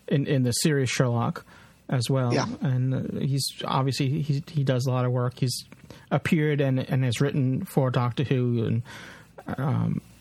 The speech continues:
Speaker 2: Uh, he did a marvellous, uh, play, uh, First Men in the Moon, with, um, now who was it? Uh, oh,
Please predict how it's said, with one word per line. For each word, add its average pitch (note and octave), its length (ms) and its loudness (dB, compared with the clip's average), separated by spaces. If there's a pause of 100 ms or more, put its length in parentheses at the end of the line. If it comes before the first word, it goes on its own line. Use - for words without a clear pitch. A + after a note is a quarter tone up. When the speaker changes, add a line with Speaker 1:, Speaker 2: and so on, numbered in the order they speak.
(880)
Speaker 2:
Uh, - 120 2 (100)
he D#3+ 160 0
did D3+ 160 2
a D#3 80 2
marvellous, D#3 560 0
uh, D#3 160 0 (100)
play, C3+ 380 2
uh, C3+ 300 0
First D3+ 360 0
Men C#3+ 120 2
in C#3 120 0
the C3+ 60 0
Moon, C#3 480 0 (460)
with, B2+ 500 0
um, B2 560 0 (380)
now B2 160 0
who C3 200 0
was C3+ 220 0
it? - 180 -2 (120)
Uh, B2 300 2 (1500)
oh, A#2+ 480 0